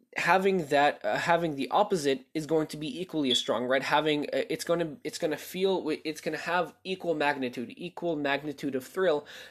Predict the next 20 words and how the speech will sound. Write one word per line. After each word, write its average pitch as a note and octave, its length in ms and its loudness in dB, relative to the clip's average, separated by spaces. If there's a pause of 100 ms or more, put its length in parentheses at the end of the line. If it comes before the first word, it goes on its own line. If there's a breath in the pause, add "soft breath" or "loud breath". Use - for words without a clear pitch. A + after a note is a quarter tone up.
(160 loud breath)
because C#3+ 380 0
of, C3+ 120 -2
it's - 200 -6
such - 400 -4
a C3+ 160 0
deeply C#3+ 500 -6
ingrained B2 540 -2 (340 loud breath)
idea C3 560 2
in C3+ 140 0
America. G#2+ 540 -4 (600 loud breath)
So, C3+ 440 0 (280)
for - 200 -4
instance, D#3 520 -4 (1300)
anything E3 400 0
else, A#2+ 200 0
right? C3 160 2
Just D3 220 -6
go, D#3 240 4
going D3+ 320 0
back C#3+ 300 2